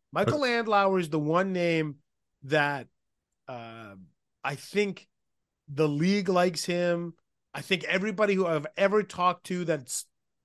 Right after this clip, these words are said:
Speaker 1: dealt with Michael Andlauer is like, "You don't understand.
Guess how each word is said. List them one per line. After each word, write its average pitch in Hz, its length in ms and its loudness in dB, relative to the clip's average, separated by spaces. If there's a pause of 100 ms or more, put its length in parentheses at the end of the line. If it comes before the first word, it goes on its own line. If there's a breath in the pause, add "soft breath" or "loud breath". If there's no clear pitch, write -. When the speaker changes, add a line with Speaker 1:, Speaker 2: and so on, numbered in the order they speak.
(600)
Speaker 1:
dealt 190 240 4
with 175 100 2
Michael 175 320 0
Andlauer 165 480 0
is 147 80 -8
like, 139 160 -12
"You 143 80 -10
don't 170 260 -2
understand. 165 600 -6